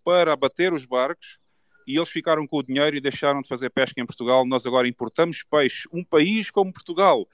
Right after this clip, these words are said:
que está ao lado de um oceano, importa peixe de Espanha. Ok?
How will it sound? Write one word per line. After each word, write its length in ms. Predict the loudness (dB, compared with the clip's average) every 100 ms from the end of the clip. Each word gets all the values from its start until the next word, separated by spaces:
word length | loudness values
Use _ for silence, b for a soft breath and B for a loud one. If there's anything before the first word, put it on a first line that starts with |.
| b b b
que 80 | -2
está 80 | 4
ao 140 | 4
lado 220 | 4 2 0
de 60 |
um 80 | -4
oceano, 400 | -6 -4 -4 -4
importa 480 | -6 -2 -2 -2 -6
peixe 400 | -4 -2 -4 -8
de 80 | -12
Espanha. 500 | -6 -4 -4 -10 -16 _ _ _ _ _ _ _
Ok? 360 | -14 -4 -2